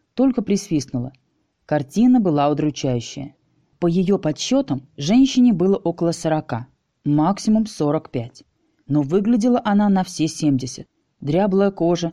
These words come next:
покрытая морщинами и непонятными пигментными пятнами, провисала, как бывает у древних старух. Светлые волосы, заметной сединой, остригли очень коротко, почти на лысо, но неровно, и казалось,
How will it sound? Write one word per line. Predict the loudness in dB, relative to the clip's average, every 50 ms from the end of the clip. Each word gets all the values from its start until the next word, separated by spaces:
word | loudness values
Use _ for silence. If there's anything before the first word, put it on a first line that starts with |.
| _ -8
покрытая | -8 -6 -2 -2 0 0 0 0 0
морщинами | 0 0 -2 -4 -2 0 2 2 4 4 2 0
и | -2 -2 -2
непонятными | -2 0 0 0 0 2 2 2 0 0 2 2 2 2
пигментными | 0 -2 -2 -2 0 0 -2 -2 -2 -4 -4
пятнами, | -4 -2 -2 -2 -2 -2 -2 -2 -2 -2 -2 -4 -8 _ _ _ _
провисала, | -6 -4 -2 -2 -2 -2 0 2 2 2 2 0
как | 0 -2 -2 -2 -2
бывает | -2 0 0 0 0 0 -2 -4
у | -6 -6
древних | -2 -2 0 0 2 0 0 -2
старух. | -2 -2 -2 -2 -2 -2 -6 -8 -14 _ _ _ _ _
Светлые | -14 -4 0 0 0 2 2 2 2 2
волосы, | 2 2 2 4 4 2 0 -2 -4 -8 -8 -8
заметной | -4 -2 0 2 2 2 2 2 0 -2
сединой, | -2 -2 -4 -2 0 0 2 2 2 2 0 -2 _ _
остригли | -4 -4 -4 -4 -2 -2 -2 0 0 -2 0 0
очень | -2 -2 0 0 -2
коротко, | 0 0 0 0 0 -2 -4 -6 -12 -12 -12 _ _
почти | -6 -6 -6 -6 -4 -2 0
на | 2 2 2 2
лысо, | 0 -2 -4 -8 -12 -14 -14 _ _ _ _ _ _ _ _
но | -2 2 4 4
неровно, | 6 6 6 4 2 2 2 0 -2 -4 -6 _ _ _ _ _ _ _
и | -12 -6
казалось, | -2 -2 0 0 2 2 2 0 0 -4